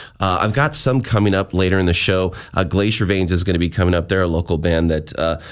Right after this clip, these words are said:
I just adore, and I've had them on here as well. But you and I share an influence of a band who's just now starting to get to mainstream indie.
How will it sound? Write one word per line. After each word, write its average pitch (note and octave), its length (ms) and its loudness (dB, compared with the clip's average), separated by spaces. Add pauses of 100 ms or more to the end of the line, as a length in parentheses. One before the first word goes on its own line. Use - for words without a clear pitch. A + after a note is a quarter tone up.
(120)
I C#3+ 120 0
just B2 220 -4
adore, F#2 480 0
and F#2+ 100 2
I've F#2 140 2
had F2+ 240 4
them E2+ 140 2
on F2 180 2
here F2+ 160 2
as E2+ 160 -2
well. F2 380 0 (320)
But F#2+ 220 -2
you E3 180 2
and D3 80 2
I E3+ 160 2
share G2+ 240 0
an E2 80 2
influence F#2 520 0
of F2 120 2
a E2+ 40 2
band F2+ 380 0
who's F2 400 0 (680)
just B2 280 0
now G#2+ 200 4
starting B2 380 2
to A2 80 0
get A2+ 260 -2
to B2+ 180 2
mainstream B2+ 640 2
indie. C3+ 500 0